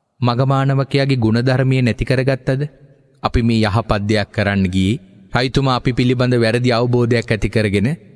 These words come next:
ඒ මේ කියලා ගම්මුලා දෑනියත් එක්ක රණ්ඩු කරගන්න ගියෙත් නෑ, රජතුමාත් එක්ක රණ්ඩු කරගන්න ගියෙත් නෑ.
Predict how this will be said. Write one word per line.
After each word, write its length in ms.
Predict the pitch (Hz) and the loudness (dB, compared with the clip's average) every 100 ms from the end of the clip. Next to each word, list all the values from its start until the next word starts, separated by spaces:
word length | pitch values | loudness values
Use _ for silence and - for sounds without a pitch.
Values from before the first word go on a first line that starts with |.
| - | -2
ඒ 140 | 147 175 | 0 2
මේ 200 | 180 180 | 0 0
කියලා 280 | 180 175 151 | 0 0 0
ගම්මුලා 460 | 123 147 160 160 | 0 2 2 2
දෑනියත් 460 | 156 147 151 147 143 | 2 0 0 0 -2
එක්ක 100 | 151 | -2
රණ්ඩු 280 | 143 113 127 | 0 0 0
කරගන්න 460 | 135 127 120 113 110 | 0 0 0 2 2
ගියෙත් 320 | 104 101 - | 2 0 0
නෑ, 180 | 92 123 | -2 0
රජතුමාත් 540 | 151 147 165 165 160 165 | 0 0 0 0 0 -2
එක්ක 100 | 151 | 0
රණ්ඩු 260 | 143 139 | 0 0
කරගන්න 420 | 127 127 117 113 107 | 0 0 2 2 2
ගියෙත් 320 | 98 98 98 | 2 0 0
නෑ. 260 | 117 240 | 0 0